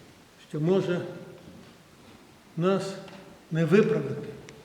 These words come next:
але дати підстави для того, щоб Бог прощав. І щоб ми прощали один одного. Все, що ми робимо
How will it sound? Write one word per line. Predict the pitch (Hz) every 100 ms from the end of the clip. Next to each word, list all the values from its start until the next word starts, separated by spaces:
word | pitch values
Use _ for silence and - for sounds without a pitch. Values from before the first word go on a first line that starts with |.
| - - - - - - - - - - - - - - - - - - - - - - - - -
але | 165
дати | 170 202 -
підстави | - 190 - - 208 180 131 123 - - - - - - - - - - - - - - - - - - - - -
для | 185
того, | 185 202 180
щоб | - 180 147
Бог | 190 214 208
прощав. | 202 - 180 - - - - - - - - - - - - - - - - - - - - - - -
І | 175
щоб | - 220 190
ми | 240
прощали | 226 208 - 202 202
один | 202 165 170
одного. | 160 139 - - - - - - - - - - - - - - - - - - - - - - - - - - - - -
Все, | - 247 262
що | 262 247
ми | 233 220
робимо | 220 202 170 170 160 -